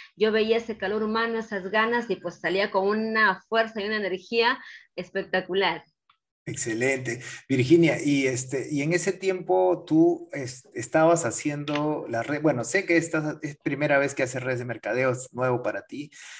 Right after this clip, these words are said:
Speaker 2: todo este proceso, pero en ese tiempo tú hacías el negocio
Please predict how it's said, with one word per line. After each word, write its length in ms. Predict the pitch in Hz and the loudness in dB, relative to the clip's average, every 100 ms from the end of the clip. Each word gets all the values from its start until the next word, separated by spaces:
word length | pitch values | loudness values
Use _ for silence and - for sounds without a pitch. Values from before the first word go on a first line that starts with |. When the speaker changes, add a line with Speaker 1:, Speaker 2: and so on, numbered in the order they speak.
| - - | -10 0
Speaker 2:
todo 220 | 139 139 | 4 6
este 280 | 127 135 120 | 4 -2 -6
proceso, 720 | - 113 - 139 - - - | -6 -6 -2 -2 -4 -6 -6
pero 140 | 131 127 | -2 0
en 60 | |
ese 180 | 160 165 | 0 0
tiempo 340 | 165 180 170 165 | -2 -2 0 0
tú 80 | |
hacías 500 | 156 - 160 160 156 - | 0 2 2 2 -4 -10
el 220 | 131 120 | -8 -6
negocio 720 | 123 135 135 - 151 151 | -4 -4 -4 -2 -2 -4